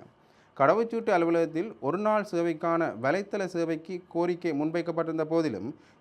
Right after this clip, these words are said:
யாழ்ப்பாணம் மாவட்டத்திலிருந்து போதிய அளவு விண்ணப்பங்கள் கிடைக்கவில்லை. இதைத் தொடர்ந்து, தென்னிலங்கையில் இருந்து குறித்த சேவை வழங்குனர்கள் பெறப்பட உள்ளனர் என்றவாறாக அந்த செய்தி தொடர்ந்து செல்கின்றது.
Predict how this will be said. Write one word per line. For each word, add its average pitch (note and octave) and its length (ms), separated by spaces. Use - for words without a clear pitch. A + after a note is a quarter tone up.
யாழ்ப்பாணம் G3 680
மாவட்டத்திலிருந்து E3 840
போதிய F#3 300
அளவு F3 140
விண்ணப்பங்கள் E3 520
கிடைக்கவில்லை. D#3 520
இதைத் D#3+ 280
தொடர்ந்து, E3 540
தென்னிலங்கையில் E3+ 720
இருந்து D#3 460
குறித்த E3+ 360
சேவை E3+ 340
வழங்குனர்கள் E3 640
பெறப்பட E3 380
உள்ளனர் D#3+ 380
என்றவாறாக D#3+ 540
அந்த F3+ 140
செய்தி B2+ 260
தொடர்ந்து E3+ 400
செல்கின்றது. F3 380